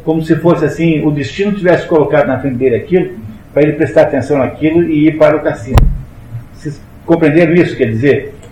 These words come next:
é, a, a providência que tá conduzindo a vida dele, do modo geral. Porque foi a providência quem botou lá um desconhecido lá na mesma vala em que ele havia estado antes e que fez, então,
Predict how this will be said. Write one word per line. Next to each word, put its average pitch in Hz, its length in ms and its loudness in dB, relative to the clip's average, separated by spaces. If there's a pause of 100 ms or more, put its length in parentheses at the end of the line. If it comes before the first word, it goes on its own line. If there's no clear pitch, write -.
é, 131 380 2
a, - 100 0 (180)
a 135 40 0
providência 175 680 2
que 202 120 -4
tá 180 140 2
conduzindo 143 500 -2
a 127 40 2
vida 120 240 0
dele, 117 300 2
do 113 100 -4
modo 117 280 0
geral. 110 360 -4 (580)
Porque 160 260 0
foi 185 140 4
a 165 80 6
providência 180 560 0
quem 185 140 -4
botou 175 320 0
lá 160 440 2
um 160 360 -2
desconhecido 151 800 -4
lá 143 200 4
na 151 180 -2
mesma 156 420 0
vala 139 600 2 (180)
em 147 80 -2
que 147 140 -2
ele 147 100 4
havia 135 260 2
estado 123 520 2
antes 147 460 0
e 147 80 -2
que 147 220 -4
fez, 139 320 -2
então, 139 440 0